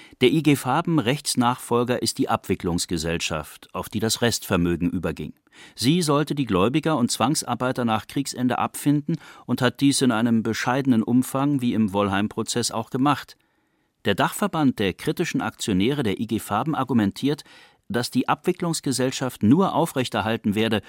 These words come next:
um Klagen gegen die Nachfolgekonzerne Bayer, Höchst und B A S F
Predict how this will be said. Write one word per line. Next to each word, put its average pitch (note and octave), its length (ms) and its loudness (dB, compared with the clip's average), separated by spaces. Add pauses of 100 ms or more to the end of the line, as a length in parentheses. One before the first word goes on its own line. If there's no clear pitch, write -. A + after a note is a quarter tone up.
(260)
um A2 160 6
Klagen B2+ 560 2
gegen A#2 240 0
die G2 100 0
Nachfolgekonzerne G#2 1300 0
Bayer, B2+ 580 -2
Höchst B2+ 460 -2
und A2+ 240 -4
B G#2 160 0
A G2 80 0
S G2+ 220 -4
F F#2+ 200 -6